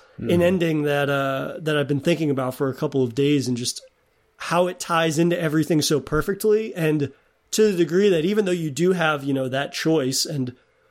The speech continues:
Speaker 1: I will say that I went back and, you know, experienced the other ending just because it's not so much like making this decision or that decision and getting a different ending, but there's,
Speaker 2: Yeah.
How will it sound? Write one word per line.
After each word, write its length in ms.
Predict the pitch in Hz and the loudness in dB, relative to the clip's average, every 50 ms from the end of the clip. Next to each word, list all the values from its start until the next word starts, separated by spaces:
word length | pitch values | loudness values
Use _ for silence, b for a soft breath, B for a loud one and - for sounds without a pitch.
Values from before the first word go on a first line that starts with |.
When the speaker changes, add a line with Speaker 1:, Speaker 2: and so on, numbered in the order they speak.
| b b b | b b b
Speaker 1:
I 80 | 180 | 2
will 160 | 180 185 208 202 | 4 4 4 2
say 260 | 202 - 196 180 180 170 | 2 2 2 2 2 0
that 260 | 156 151 156 - - _ | -2 -4 -6 -8 -10 _
I 60 | - 175 | -2 2
went 280 | 170 185 185 175 185 - | 2 2 2 2 -2 -4
back 480 | 160 160 156 160 147 143 - - - _ _ _ _ _ _ _ _ | -2 0 0 0 0 -2 -6 -10 -20 _ _ _ _ _ _ _ _
and, 280 | - 165 147 139 131 131 - | -2 0 0 0 0 -2 -4
you 120 | 202 147 | -4 -2
know, 120 | 139 135 | -2 -2
experienced 680 | 131 - - - - - 180 175 175 175 160 143 127 - | -4 -4 -6 -6 -2 0 0 2 2 2 2 2 0 0
the 100 | 151 147 | 0 0
other 240 | 180 175 175 156 147 | 2 2 2 0 0
ending 260 | 139 139 135 139 139 | -2 -2 -2 -2 -2
just 200 | 127 151 - - | -2 -2 -2 -2
because 460 | 160 143 - 156 147 147 139 - - b b b b b b b _ _ _ _ _ _ _ _ | -2 -2 0 2 0 0 0 -2 -8 b b b b b b b _ _ _ _ _ _ _ _
it's 200 | 190 180 - - | -2 -2 0 0
not 220 | 220 196 214 254 | 0 0 0 0
so 160 | 277 - 214 196 | 2 0 2 2
much 260 | 180 170 160 - - | 2 0 -2 -2 -2
like 200 | 180 160 143 127 | -2 -2 0 -2
making 640 | 147 151 151 156 151 - 165 156 151 147 139 139 - _ _ _ - _ _ | 0 0 0 0 0 0 0 0 0 0 -2 -4 -6 _ _ _ -20 _ _
this 320 | 170 113 110 165 170 - | -12 -2 0 0 0 0
decision 440 | - 165 147 - 170 160 151 147 151 147 | -2 -2 -2 0 2 2 2 2 0 0
or 80 | 139 131 | 0 2
that 200 | 151 165 160 160 | 0 0 0 0
decision 420 | 165 - - 170 156 143 135 147 | -4 -4 -2 0 0 0 2 2
and 100 | 143 139 | 0 2
getting 240 | 131 156 156 151 143 | 2 2 2 2 0
a 20 | 139 | 0
different 280 | 143 143 - 143 139 160 | -2 -2 -2 -2 0 0
ending, 240 | 185 180 165 160 | 2 2 0 -2
but 240 | 143 151 151 147 - | -2 -4 -4 -4 -2
there's, 320 | 151 165 165 156 - - 147 | 0 0 0 2 0 2 4
Speaker 2:
Yeah. 280 | 143 127 101 85 90 | 4 4 4 2 -2